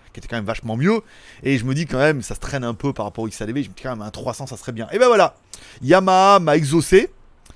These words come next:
Bon, par contre, au niveau du prix, je sais pas trop s'ils m'ont exaucé, hein. <laughs> Ça serait bien, c'est que je revende le mien et que j'ai rien à mettre au bout, mais là, non, <laughs> ça va pas être possible. Donc, euh, Yamaha vient de sortir un Tricity trois cents.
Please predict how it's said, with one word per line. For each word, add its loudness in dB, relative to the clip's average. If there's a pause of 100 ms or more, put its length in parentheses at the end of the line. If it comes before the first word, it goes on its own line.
(180)
Bon, 0
par 0
contre, -4
au 2
niveau 0
du -2
prix, -4
je -4
sais -10
pas -8
trop -6
s'ils -10
m'ont 0
exaucé, -4
hein. -8 (200)
<laughs> -20
Ça -10
serait -2
bien, -2
c'est -8
que -
je -10
revende -2
le -2
mien -2
et -2
que -4
j'ai -2
rien -4
à -4
mettre -4
au 0
bout, -2
mais -4
là, -2
non, -4 (140)
<laughs> -8
ça 10
va -2
pas 10
être 4
possible. -2 (420)
Donc, 0
euh, 4
Yamaha 0
vient -2
de -8
sortir -6
un 0
Tricity -8
trois -4
cents. -2